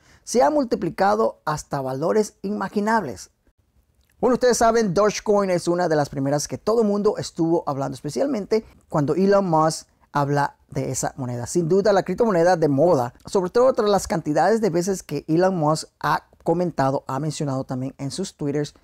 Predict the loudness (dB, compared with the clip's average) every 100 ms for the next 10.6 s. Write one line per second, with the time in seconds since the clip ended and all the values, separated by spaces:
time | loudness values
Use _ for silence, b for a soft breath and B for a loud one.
0 | b b b b 0 2 2 2 2 2
1 | 2 0 0 -2 0 0 0 -2 -2 0
2 | 0 -2 -4 -4 -4 -4 -4 -8 -8 -8
3 | -4 -4 -2 -6 -4 -4 -2 -2 -2 -4
4 | -4 -2 -2 -4 -6 -2 -2 -2 -6 -4
5 | -2 -2 -8 _ _ 0 2 4 4 4
6 | 2 0 0 0 2 4 4 2 0 _
7 | _ _ -2 2 2 2 2 2 2 0
8 | -2 -2 -2 0 -2 -2 -8 -8 -6 -4
9 | 0 2 0 -2 _ -4 0 2 2 2
10 | 4 2 0 -2 -6 -12